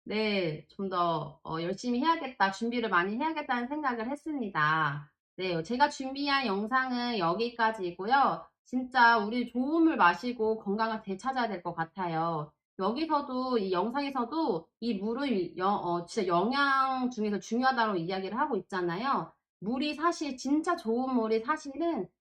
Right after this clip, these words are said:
가장 저렴한 영양제라고 이야기를 합니다. 그만큼 우리 몸에 게-, 제일 중요한 물을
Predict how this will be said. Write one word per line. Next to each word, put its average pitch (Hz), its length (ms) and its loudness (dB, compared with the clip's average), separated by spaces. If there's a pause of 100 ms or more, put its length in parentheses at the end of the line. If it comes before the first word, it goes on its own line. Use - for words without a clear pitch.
가장 254 400 0
저렴한 214 420 0
영양제라고 180 680 0
이야기를 185 480 -4
합니다. 165 680 2
그만큼 185 680 -4 (240)
우리 202 200 -2
몸에 180 840 0
게-, 196 160 -4
제일 214 340 4
중요한 214 400 0
물을 175 640 -2